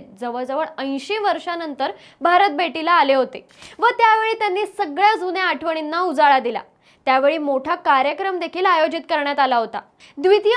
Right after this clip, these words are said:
महायुद्धाच्या वेळी कोल्हापुरात स्थायिक झालेल्या पोलंडच्या निर्वासितांनी कोल्हापूरमधील राजघराण्याला श्रद्धांजली म्हणून त्यांच्या जन्मभूमीत स्मारक उभारलं आहे.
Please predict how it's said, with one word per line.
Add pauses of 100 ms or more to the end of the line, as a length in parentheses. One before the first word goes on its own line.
(100)
महायुद्धाच्या
वेळी
कोल्हापुरात
स्थायिक
झालेल्या
पोलंडच्या
निर्वासितांनी (120)
कोल्हापूरमधील
राजघराण्याला
श्रद्धांजली
म्हणून
त्यांच्या
जन्मभूमीत
स्मारक
उभारलं
आहे.